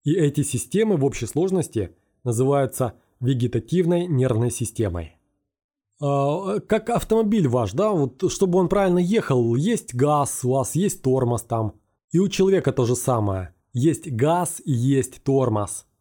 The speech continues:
Этот газ и тормоз называются, соответственно, симпатической системой и парасимпатической системой.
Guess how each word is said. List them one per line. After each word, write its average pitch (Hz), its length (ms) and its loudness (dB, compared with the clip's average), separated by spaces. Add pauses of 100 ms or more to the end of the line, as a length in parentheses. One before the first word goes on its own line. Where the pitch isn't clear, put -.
(520)
Этот 143 360 0
газ 143 600 0
и 123 240 0
тормоз 151 760 0 (220)
называются, 135 640 0
соответственно, 120 880 -2 (240)
симпатической 131 1000 0
системой 95 640 -6 (120)
и 160 120 2
парасимпатической 131 1300 -2
системой. 87 720 -6